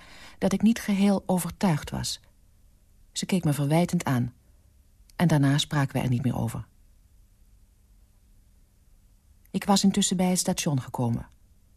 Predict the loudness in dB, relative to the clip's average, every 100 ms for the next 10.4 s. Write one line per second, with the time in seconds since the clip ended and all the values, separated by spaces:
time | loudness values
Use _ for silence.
0 | _ -2 2 2 0 0 -2 -2 0 0
1 | 0 -2 -2 -2 -4 -4 -4 -4 -4 -6
2 | -8 -16 -20 -20 _ _ _ _ _ _
3 | _ _ _ -20 _ _ _ _ -4 -2
4 | -2 2 4 4 2 0 2 2 0 0
5 | 2 2 0 -4 -20 -20 -20 _ 0 2
6 | 2 2 2 2 2 0 0 2 4 4
7 | 2 0 -4 -14 -18 _ -20 _ _ _
8 | _ _ _ -2 -2 -2 -2 0 0 0
9 | 0 0 -2 -2 0 2 0 0 -4 -4
10 | -6 -6 -6 -6